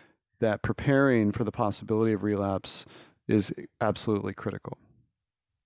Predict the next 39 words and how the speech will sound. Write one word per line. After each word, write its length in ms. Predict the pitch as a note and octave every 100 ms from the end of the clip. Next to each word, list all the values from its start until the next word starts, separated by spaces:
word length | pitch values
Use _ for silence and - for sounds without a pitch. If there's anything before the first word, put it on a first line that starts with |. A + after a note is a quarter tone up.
| _ _ _ _ - - -
So 120 | - E3+
I've 80 |
just 200 | F3 C4
given 200 | - D#3
you 100 | C3+
a 40 | A#2
really 460 | A2 C3+ D3+ C3
brief 280 | A#2 A2+ A2
overview 540 | G2+ G2+ G#2 G2 G2+ G2+
of 40 |
the 80 | G2+
model, 540 | G2 F#2+ F#2+ F#2+ G2+ -
and, 320 | A2+ G#2+ -
and, 300 | G#2+ G#2+ G2+ - _ C3
and 340 | - A#2 A2
we'll 160 | A#2 A2
probably 360 | - D#3 B2+
go 200 | A2 A2
into 260 | G#2+ G#2+ A2+
it 100 | G#2
more 520 | G#2 G#2+ G#2+ G#2 G2+ - - - -
in 100 | A2+
other 220 | A2 G2+
sessions. 580 | G#2 - A2+ - G#2+ G2+
But 240 | - A#2+ - - - - _ _ _ -
going 220 | B2 F#3
back 160 | D#3 B2+
to 100 | -
the 80 | A2
question 480 | - A2 - A2 A2
of 220 | G#2+ G2+ - _ _ _ _
why 640 | A2+ A#2 A#2+ A2 G2 G2
and 160 | A2+ A2+
when 380 | A#2 A#2 G2+ G2+
do 100 | G#2
you 100 | G#2+
use 200 | G#2+ A2+
motivational 500 | G#2+ G2+ G2+ - A2
interviewing? 440 | B2+ - - -